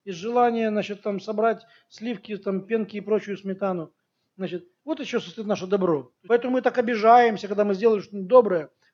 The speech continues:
а нам говорит: «Да пошёл отсюда». Говорит: «О, как он смел?» Да? То есть, ну, праведное негодование. И не то страшно, что есть много грешников. Да ладно,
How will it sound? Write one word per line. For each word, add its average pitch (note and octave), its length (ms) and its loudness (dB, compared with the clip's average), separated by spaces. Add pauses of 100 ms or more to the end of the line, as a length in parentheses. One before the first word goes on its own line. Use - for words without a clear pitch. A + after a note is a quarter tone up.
а F3+ 80 -14
нам G3+ 140 -4
говорит: F3+ 260 0
«Да G3 100 -2
пошёл E3+ 400 -8
отсюда». C#3 240 -20 (300)
Говорит: E3 180 -4
«О, G4 220 6
как - 280 -6
он B3 120 -6
смел?» C#3 360 -16 (280)
Да? A#3+ 140 -10 (200)
То F3+ 80 -12
есть, E3+ 100 -14
ну, F#3 260 -6 (480)
праведное A3 320 4
негодование. F#3 540 0 (300)
И C4 120 0
не C4+ 160 2
то D#4+ 300 2
страшно, B3+ 640 8
что - 180 -8
есть A3+ 240 -6
много B3 280 2
грешников. F#3+ 760 0
Да G#3+ 140 4
ладно, A#3+ 500 2